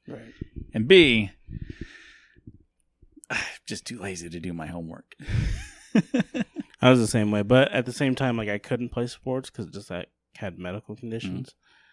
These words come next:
Speaker 1: I feel like had I not had those medical conditions, I would have done, I would have thrived.
Speaker 2: You, you
Speaker 1: Both
Speaker 2: look
Speaker 1: of
Speaker 2: like the kind of guy that would probably just mow down.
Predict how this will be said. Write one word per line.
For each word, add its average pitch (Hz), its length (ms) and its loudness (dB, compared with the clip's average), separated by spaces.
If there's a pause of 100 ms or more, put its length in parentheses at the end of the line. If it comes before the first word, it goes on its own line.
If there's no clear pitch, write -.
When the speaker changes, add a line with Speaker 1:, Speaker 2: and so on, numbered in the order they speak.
(380)
Speaker 1:
I 107 140 -6
feel 127 220 0
like 107 120 -2
had - 360 -4
I 101 100 -2
not 101 420 -6
had 131 180 -6
those 135 140 -6
medical 139 380 -6
conditions, 139 680 -10 (1300)
I 95 120 -8
would 60 140 -8
have - 120 -16
done, - 360 -16 (380)
I - 40 -10
would - 80 -10
have - 80 -12
thrived. - 600 -16 (260)
Speaker 2:
You, 139 240 -2 (140)
you 139 100 -2
Speaker 1:
Both 139 80 0
Speaker 2:
look 151 100 0
Speaker 1:
of 151 60 -8
Speaker 2:
like 143 140 0
the 127 60 -4
kind 120 240 0
of 104 60 -2
guy 104 180 2
that 95 100 -2
would 82 140 -10
probably 92 380 -4
just 82 240 -12
mow 90 300 -2
down. 80 480 -8